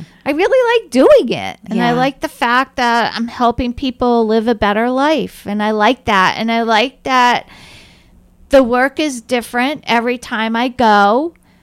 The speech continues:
Speaker 1: And the people that I work with are different. Um, I may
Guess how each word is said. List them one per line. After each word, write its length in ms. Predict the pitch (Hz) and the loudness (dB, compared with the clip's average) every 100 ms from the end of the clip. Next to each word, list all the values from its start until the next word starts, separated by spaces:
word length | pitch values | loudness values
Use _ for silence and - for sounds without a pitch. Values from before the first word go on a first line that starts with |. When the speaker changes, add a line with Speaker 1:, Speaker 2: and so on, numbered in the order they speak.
| _ - | _ -4
Speaker 1:
And 760 | 240 240 233 226 220 220 214 - _ _ _ - | 0 2 2 2 0 -2 -6 -14 _ _ _ -6
the 120 | 247 | -6
people 460 | 254 - 262 262 247 | -6 -6 -4 -2 0
that 200 | 233 226 | 2 2
I 160 | 214 214 | 0 0
work 380 | 208 226 240 | 4 4 2
with 240 | 262 254 247 | 0 0 0
are 120 | 254 | -2
different. 760 | 226 254 247 - 254 254 254 - _ _ _ - | -2 -4 -4 -4 -2 -2 -4 -12 _ _ _ -6
Um, 640 | 226 226 220 208 208 214 _ _ _ | -2 0 0 0 -2 -8 _ _ _
I 200 | - 247 | -2 0
may 640 | 240 226 220 220 214 202 | 0 0 0 0 -2 -6